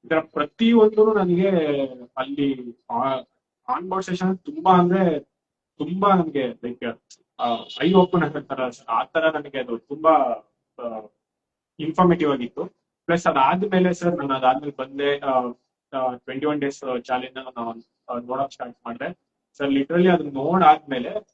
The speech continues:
ನನ್ಗೆ ಇದು ಹೆಂಗಾಗ್ಬಿಟ್ಟಿದೆ ಅಂದ್ರೆ ಸರ್, it's like ಒಂದು ಬುಕ್. ಈಗ ನಾವ್ ಓದ್ಬೇಕಾದ್ರೆ ಒಂದ್ ಬುಕ್ ಇರುತ್ತೆ, and, ಆ, ನೆಕ್ಸ್ಟ್ ಒಂದು ಯಾವ್ದೋ ಒಂದ್ ಜಾಬ್ ಮಾಡ್ಬೇಕಾದ್ರೆ ಈಗ ಒಂದ್ ಸೀನಿಯರ್ ಒಂದು ಯಾವ್ದೋ ಒಂದು ಗೈಡ್ ಟೈಪ್ ಏನೋ ಒಂದು ನನ್ಗೆ ರೆಫರೆನ್ಸ್ ಸಿಗಿರುತ್ತೆ.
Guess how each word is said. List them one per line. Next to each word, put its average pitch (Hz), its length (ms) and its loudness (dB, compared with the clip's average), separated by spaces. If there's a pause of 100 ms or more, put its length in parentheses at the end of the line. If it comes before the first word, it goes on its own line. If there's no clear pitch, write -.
(140)
ನನ್ಗೆ 170 460 -2
ಇದು 156 100 2
ಹೆಂಗಾಗ್ಬಿಟ್ಟಿದೆ 175 540 0
ಅಂದ್ರೆ 160 200 -2
ಸರ್, 180 200 -4
it's - 340 -6
like 151 200 -2
ಒಂದು 139 360 0
ಬುಕ್. 143 440 -6
ಈಗ 131 140 -2 (400)
ನಾವ್ 135 140 -2
ಓದ್ಬೇಕಾದ್ರೆ 151 580 -2
ಒಂದ್ 139 160 -4
ಬುಕ್ 120 220 -10
ಇರುತ್ತೆ, 120 480 -6 (360)
and, 127 240 -6
ಆ, 123 320 -4 (180)
ನೆಕ್ಸ್ಟ್ 135 320 -8
ಒಂದು 147 440 0 (120)
ಯಾವ್ದೋ 135 180 -4
ಒಂದ್ 139 200 -8
ಜಾಬ್ 131 320 -2
ಮಾಡ್ಬೇಕಾದ್ರೆ 139 600 -4
ಈಗ 131 120 -8
ಒಂದ್ 123 160 -8
ಸೀನಿಯರ್ 135 360 -6
ಒಂದು 131 200 -8
ಯಾವ್ದೋ 127 200 -4
ಒಂದು 127 360 -10
ಗೈಡ್ 135 340 -6 (100)
ಟೈಪ್ 135 240 -4
ಏನೋ 131 160 -4
ಒಂದು 120 340 -8
ನನ್ಗೆ 117 280 -8
ರೆಫರೆನ್ಸ್ 131 400 -12
ಸಿಗಿರುತ್ತೆ. 117 460 -12